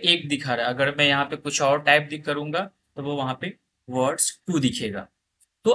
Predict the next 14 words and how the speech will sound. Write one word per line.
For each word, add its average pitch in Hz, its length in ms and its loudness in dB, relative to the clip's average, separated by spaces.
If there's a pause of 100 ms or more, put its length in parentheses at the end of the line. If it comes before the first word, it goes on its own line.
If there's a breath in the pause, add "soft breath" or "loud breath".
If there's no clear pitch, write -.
(120)
आपके 143 420 4
पेज 190 420 4
से 208 220 8
related 151 520 0
वो 185 300 -4 (240)
information 196 680 0
यहाँ 139 160 0
पे 135 160 -2
देता 127 300 -2
है, 156 140 -4
page 131 380 -4
count, 151 480 -4 (320)
word 131 260 -2
count 160 480 2